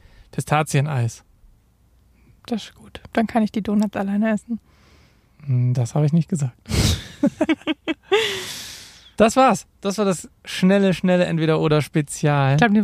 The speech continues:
Speaker 2: das waren die schnellsten Entweder-Oder-Fragen
Speaker 1: Ja.
Speaker 2: überhaupt. Aber fand ich auch mal gut, so eine schnelle
Speaker 1: Ja,
Speaker 2: Runde.
Speaker 1: ja.
Speaker 2: Ja. Verrückt. Normalerweise würden wir jetzt einfach drauf warten, was Fabi sagt.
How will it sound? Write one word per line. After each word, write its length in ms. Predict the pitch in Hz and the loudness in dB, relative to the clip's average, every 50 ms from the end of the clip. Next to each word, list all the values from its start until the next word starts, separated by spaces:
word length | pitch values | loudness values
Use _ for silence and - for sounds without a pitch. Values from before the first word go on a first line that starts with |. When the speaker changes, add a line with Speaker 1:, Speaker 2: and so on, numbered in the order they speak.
| 190 - - | -2 -4 -4
Speaker 2:
das 160 | - 214 - - | -4 -2 0 2
waren 100 | 220 214 | 2 2
die 80 | 196 | 0
schnellsten 400 | - - 220 220 214 - - 226 | 0 0 -2 -2 -2 -2 -4 -4
Entweder-Oder-Fragen 960 | - 202 202 - 214 196 - 185 151 139 - - - - 196 202 208 214 220 | -4 -2 -2 -2 -4 0 2 2 2 2 0 -4 -6 -4 -4 -2 -2 -4 -4
Speaker 1:
Ja. 60 | 254 208 | -4 -4
Speaker 2:
überhaupt. 500 | 202 220 208 185 220 214 220 - - - _ _ _ _ _ _ | -4 -4 -4 -4 -6 -6 -6 -8 -14 -20 _ _ _ _ _ _
Aber 180 | 202 208 226 220 | 0 2 2 2
fand 180 | - 277 277 | 0 0 -2
ich 140 | 269 - 233 | 0 0 0
auch 140 | 254 - - | 0 2 2
mal 120 | 233 190 | 0 0
gut, 180 | 180 202 185 - | 0 -2 -6 -6
so 80 | - 208 | -6 -6
eine 80 | 190 | -8
schnelle 240 | - - 226 277 311 | -4 -2 -2 0 0
Speaker 1:
Ja, 60 | 311 | 0
Speaker 2:
Runde. 280 | 226 190 190 185 196 202 - _ - | 0 -2 -2 -4 -6 -8 -10 _ -8
Speaker 1:
ja. 240 | 226 262 294 214 - - _ _ _ _ _ _ _ _ - | -6 -4 -4 -4 -6 -8 _ _ _ _ _ _ _ _ -8
Speaker 2:
Ja. 180 | 220 214 240 320 - - _ _ _ _ _ _ _ _ _ _ _ _ _ _ _ _ _ _ _ _ _ _ _ _ _ _ _ _ _ _ _ | -6 -6 -6 -8 -14 -20 _ _ _ _ _ _ _ _ _ _ _ _ _ _ _ _ _ _ _ _ _ _ _ _ _ _ _ _ _ _ _
Verrückt. 400 | - - 214 - 214 208 196 - | -4 -4 0 0 0 -2 0 0
Normalerweise 600 | 214 202 214 220 233 233 240 240 214 220 202 202 | 0 2 2 2 4 4 4 2 2 0 2 2
würden 200 | 226 226 214 208 | 4 4 4 2
wir 100 | 214 208 | 2 2
jetzt 260 | 226 226 226 - - | 0 0 0 0 -2
einfach 260 | 214 208 - 214 202 | -2 0 0 -2 -2
drauf 320 | - - 214 214 214 - - | -2 0 0 0 0 2 2
warten, 260 | 208 214 214 - 214 | 0 2 2 0 0
was 140 | 202 202 - | -2 -2 -2
Fabi 400 | - 220 202 214 208 214 190 190 | 0 2 2 2 2 2 0 0
sagt. 480 | - 180 180 185 214 240 - - - | 0 -2 -2 -2 -4 -6 -8 -14 -20